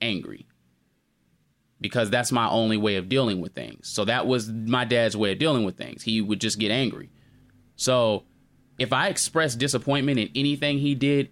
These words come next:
indirectly or directly, i-, i-, if it was even the slightest hint of disappointment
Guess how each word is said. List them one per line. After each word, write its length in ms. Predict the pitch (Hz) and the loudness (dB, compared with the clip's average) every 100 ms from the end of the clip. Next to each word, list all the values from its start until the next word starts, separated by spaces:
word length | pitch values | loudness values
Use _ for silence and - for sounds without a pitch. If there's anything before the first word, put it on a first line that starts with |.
| - | -2
indirectly 680 | 147 151 143 147 139 143 - | 0 2 2 0 0 -2 0
or 200 | 113 151 | 2 2
directly, 640 | 139 127 139 - 170 190 - _ _ _ _ - | 2 2 0 0 -2 -2 -8 _ _ _ _ -4
i-, 40 | |
i-, 360 | 139 120 151 175 | -2 0 2 2
if 120 | 170 | 4
it 80 | 170 | 4
was 180 | 165 160 | 4 2
even 220 | 160 160 | 2 2
the 100 | 143 | 2
slightest 560 | - 165 170 170 147 | 0 0 2 2 0
hint 220 | - 156 - | -2 -2 0
of 120 | 110 | -2
disappointment 640 | 110 - 101 92 - 62 | -2 -4 -6 -8 -10 -14